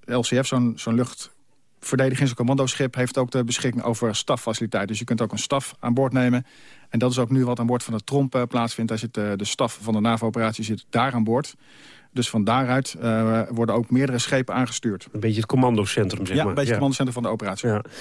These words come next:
Speaker 2: En, ehm, en hoe gaat het aan boord? Die, die, die, al die mensen die opvaren hebben daar hun eigen hut en zo, zoals je, zeg maar, op een cruiseschip hebt?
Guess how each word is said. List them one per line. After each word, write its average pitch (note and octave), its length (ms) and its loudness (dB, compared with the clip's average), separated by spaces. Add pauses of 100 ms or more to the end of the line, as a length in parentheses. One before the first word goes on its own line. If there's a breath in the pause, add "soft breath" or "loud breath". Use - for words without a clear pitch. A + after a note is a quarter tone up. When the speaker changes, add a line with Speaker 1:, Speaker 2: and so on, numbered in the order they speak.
(280 loud breath)
Speaker 2:
En, C#3+ 240 4
ehm, D3 340 4
en D3 160 2
hoe C#3+ 160 2
gaat D3 160 0
het F3+ 100 -2
aan F3+ 100 2
boord? F3 180 2
Die, D#3+ 80 -6
die, C#3+ 180 -2
die, C#3+ 360 2
al C3+ 100 4
die D3 100 0
mensen C#3+ 180 2
die C#3+ 100 2
opvaren D3 340 2
hebben C3+ 180 2
daar B2+ 100 2
hun C3 80 2
eigen A#2+ 220 0
hut D#3+ 200 4
en F3 100 0
zo, E3+ 160 0
zoals D#3 220 0
je, C3+ 120 -4
zeg C3 140 -4
maar, C3 100 0
op A2+ 60 0
een A2+ 80 -4
cruiseschip F3 480 -2
hebt? - 380 -4